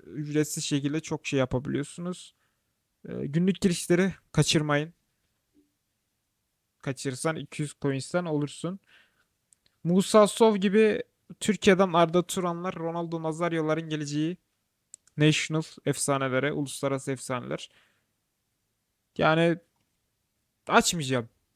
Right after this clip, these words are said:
Çok üzgünüm. Server gelmediği sürece ben açmayacağım. Üç diş de kasa kasa oynuyor oynuyor. Ben açmayacağım kardeşim. Türkiye serverını bu ülkeye yetiştiriyoruz.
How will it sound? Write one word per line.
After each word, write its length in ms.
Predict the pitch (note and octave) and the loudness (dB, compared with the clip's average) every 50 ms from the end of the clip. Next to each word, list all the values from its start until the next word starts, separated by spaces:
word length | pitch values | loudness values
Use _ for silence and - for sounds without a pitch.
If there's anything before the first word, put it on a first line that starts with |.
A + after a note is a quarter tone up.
| _ _ _ _ _ _ _ _ _ - | _ _ _ _ _ _ _ _ _ -6
Çok 240 | - - G#3+ G#3 A3 | -2 0 0 0 0
üzgünüm. 360 | A3 F#3 F3 E3+ D#3+ D3 C#3 | -2 0 0 0 -2 -2 -4
Server 380 | - - F#3 G3 G3+ G3 F#3+ F#3+ | 0 2 4 4 4 4 2 4
gelmediği 480 | G3 G#3 G#3+ G#3 G#3 G3+ G3 F3+ F#3+ | 4 6 6 6 4 0 -2 -2 -4
sürece 460 | F3 - - F#3 F3+ F3 E3+ F#3+ G3 | -6 -4 -2 0 0 2 2 4 4
ben 120 | F#3+ F#3+ F#3+ | 4 4 4
açmayacağım. 540 | F#3+ F#3+ - - F3 D3+ C#3 C#3+ C3+ C3+ - | 2 2 0 -2 -4 -2 0 0 0 0 -4
Üç 300 | - F#3 G3 - - - | -6 -8 -8 -8 -8 -6
diş 280 | - G3+ G3 - - - | -4 -2 -2 -2 0 2
de 140 | G3 G3+ G3 | 2 2 2
kasa 320 | - - F3 - - G#3 | 2 0 -2 0 0 -2
kasa 300 | F#3+ - F3+ D#3+ - D#3+ | 0 0 -2 -2 -2 -2
oynuyor 320 | D#3 D#3+ E3 F3 F#3+ G3+ G3 | -4 -2 -4 -6 -6 -6 -6
oynuyor. 300 | F3 D3+ D3 D3+ E3+ F3 | -6 -4 -4 -2 0 2
Ben 120 | E3+ F3 | 2 2
açmayacağım 480 | F3+ F#3 - - - D3+ C3 C3+ B2+ B2 | 2 0 0 -4 -4 -4 -2 -4 -2 0
kardeşim. 540 | - C3 B2+ C3+ D3 D3 - C3+ B2 A#2+ - _ _ _ - - - - _ _ _ - | 0 0 0 0 -2 -4 -4 -6 -8 -8 -10 _ _ _ -20 -20 -20 -20 _ _ _ -2
Türkiye 400 | - A#3 G3+ - - G#3+ F#3+ F3+ | -2 -2 0 4 6 6 6 6
serverını 720 | - - F3 D#3+ D#3 D3 D#3 D#3 F3 G3 A3 A3+ G#3 G3+ | 4 2 2 2 4 4 2 2 2 0 0 0 0 0
bu 60 | G#3 A3 | 0 2
ülkeye 380 | G3+ E3 - - - F3 G#3 | 0 0 0 0 0 0 2
yetiştiriyoruz. 880 | G#3+ G3+ G3 F3+ - - - - G#3+ G3 F3+ A3 - - - - - | 2 0 -2 -2 -2 -4 0 2 2 4 4 2 0 -4 -10 -16 -18